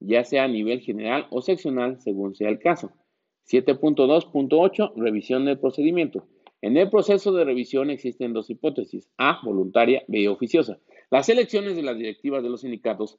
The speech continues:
estarán sujetas a un sistema de verificación del cumplimiento de los requisitos. Los sindicatos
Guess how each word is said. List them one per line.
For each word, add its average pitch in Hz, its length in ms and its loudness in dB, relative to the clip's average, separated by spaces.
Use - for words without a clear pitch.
estarán 135 360 -2
sujetas 139 580 -2
a 120 100 -2
un 151 100 4
sistema 160 420 0
de 123 100 0
verificación 120 580 -4
del 113 100 0
cumplimiento 113 540 -2
de 104 80 2
los 113 100 2
requisitos. 160 540 -2
Los 101 140 -2
sindicatos 160 720 2